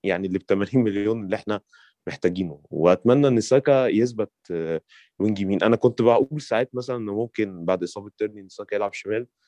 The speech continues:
بس للأسف لأ، ما ينفعش، يعني لأ، لأ، ما تخسرش ساكا بواحد ب-، بحجم ساكا في ال-، في ال-، في الوينج اليمين خالص، أو في ال-، في الأوفنسيف كونتريبيوشن إن يبقى على المرمى.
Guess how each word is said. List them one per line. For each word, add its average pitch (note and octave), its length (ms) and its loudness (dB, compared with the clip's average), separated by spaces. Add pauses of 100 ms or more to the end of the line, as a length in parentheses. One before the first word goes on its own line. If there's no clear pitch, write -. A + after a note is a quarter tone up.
(220)
بس F#2+ 260 -2
للأسف G2+ 400 0
لأ، - 160 -4 (140)
ما E2+ 140 -4
ينفعش، F2 520 -2
يعني D#2+ 200 -12
لأ، - 80 -8 (100)
لأ، - 160 -4 (140)
ما D#2+ 80 -8
تخسرش - 640 -2
ساكا A#2 320 2
بواحد F#2+ 640 -2
ب-، D#2+ 100 -6 (400)
بحجم G2 400 -2
ساكا A2+ 400 2
في F#2+ 180 -4
ال-، E2+ 220 -4
في - 140 -8
ال-، D#2+ 200 -2
في - 120 -2
الوينج G2 260 6
اليمين F#2 260 4
خالص، F2 380 2
أو D#2 180 4
في - 160 -8
ال-، D#2+ 260 -2 (400)
في - 160 -10
الأوفنسيف A2 440 4
كونتريبيوشن G2 500 0
إن F#2 140 -4
يبقى E2 200 2
على D#2+ 120 0
المرمى. D#2+ 340 -8